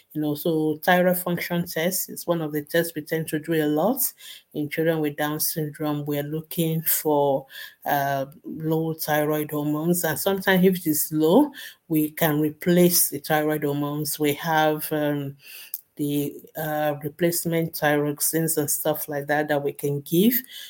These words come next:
uh, to children with ty-, uh, with Down syndrome who have, uh, low thyroid hormone levels. So that people with Down syndrome are also prone to having respiratory infections. They, they, some are prone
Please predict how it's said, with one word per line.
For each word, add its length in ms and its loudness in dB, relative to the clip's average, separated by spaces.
uh, 160 -2
to 180 -6
children 400 4
with 160 -2
ty-, 260 0
uh, 60 -4
with 180 -2
Down 240 6
syndrome 500 0
who 220 4
have, 440 0
uh, 200 0
low 340 2
thyroid 640 0
hormone 800 -2
levels. 520 -2
So 460 4
that 300 2
people 200 6
with 200 6
Down 220 8
syndrome 400 2
are 60 0
also 300 0
prone 520 -2
to 120 2
having 800 0
respiratory 680 0
infections. 1200 0
They, 640 0
they, 280 0
some 260 0
are 240 -2
prone 320 0